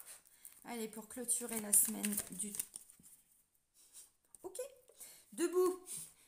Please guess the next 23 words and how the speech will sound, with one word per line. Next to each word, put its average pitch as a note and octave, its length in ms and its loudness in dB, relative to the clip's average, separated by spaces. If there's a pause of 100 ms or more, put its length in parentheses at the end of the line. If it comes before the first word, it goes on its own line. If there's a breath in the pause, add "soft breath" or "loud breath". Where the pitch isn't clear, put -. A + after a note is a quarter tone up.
(540 loud breath)
tout F#4+ 80 4
le F#4+ 200 4
monde F#4 320 2
debout. F#4+ 1160 8
<laughs> D4+ 500 -8
Non A#3 160 2
mais A3+ 100 4
c'est F#3 200 6
top. A3 160 2 (340 loud breath)
Tous G#4 220 4
vos D4+ 240 2
efforts C4+ 420 4
vous G#3+ 200 -2
guident A3+ 440 0 (180)
dans C4+ 200 -2
le B3 120 0
passage A#3 600 4 (260)
vers A3 360 -4 (200)
la A3 300 -2 (180)
nouveauté. F#4 680 2 (120)
Bon, G#3+ 160 -2 (140)
bah, G3+ 300 2
euh, G3 160 -2